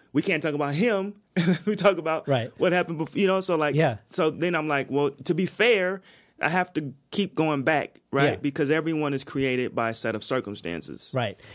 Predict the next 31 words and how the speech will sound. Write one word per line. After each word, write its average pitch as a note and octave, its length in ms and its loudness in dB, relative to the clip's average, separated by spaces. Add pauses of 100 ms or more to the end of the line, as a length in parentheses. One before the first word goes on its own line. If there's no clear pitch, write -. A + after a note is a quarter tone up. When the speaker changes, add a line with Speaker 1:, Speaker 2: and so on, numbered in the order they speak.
Speaker 2:
It D3 80 2
would C#3+ 120 2
be C#3 140 4
unfair. A#2+ 600 -2 (680)
I D#3+ 40 4
mean, D3 160 2
you C#3+ 80 2
could C#3+ 260 0
do A#2 160 2
it, A2+ 220 -2
Speaker 1:
Mm. A#2+ 200 -8
Speaker 2:
it, E3 380 -8
leave C#3+ 300 2
somebody A#2 420 0
flat, - 580 -6
like, A#2+ 220 0
Speaker 1:
Yeah. G2 100 -4
Speaker 2:
not B2 240 0 (200)
dimensionalize A2+ 880 0
or G#2 100 -2
see B2+ 380 -2
the A2+ 160 -2
reasons A2 420 -2
behind, G#2 400 -4
say, G2 300 -6
Speaker 1:
Yeah. G#2+ 220 0
Speaker 2:
your, A2+ 160 0 (100)
your A#2+ 160 -2
dad G2+ 420 -2
or G2 220 -4
somebody, A2+ 640 -2